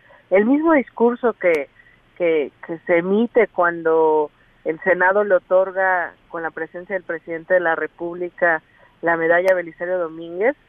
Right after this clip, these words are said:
a mí no me parece que sea un discurso de poca independencia. Le critican al presidente, eh, que todavía faltan resultados,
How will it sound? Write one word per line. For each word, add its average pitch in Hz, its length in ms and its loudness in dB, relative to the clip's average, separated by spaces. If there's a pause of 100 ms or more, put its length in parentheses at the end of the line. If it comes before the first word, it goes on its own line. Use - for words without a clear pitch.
(240)
a 294 60 -6
mí 403 60 2
no 466 100 4
me 262 60 0
parece 214 300 0
que 196 120 -14
sea 202 120 -10
un 196 80 -12
discurso 190 480 -8
de 180 100 4
poca 180 300 -4
independencia. 165 840 -6 (180)
Le 170 340 2
critican 180 520 -2
al 180 100 0
presidente, 170 840 0 (440)
eh, 160 400 0
que 165 120 0
todavía 185 420 4
faltan 185 380 -4
resultados, 175 840 -2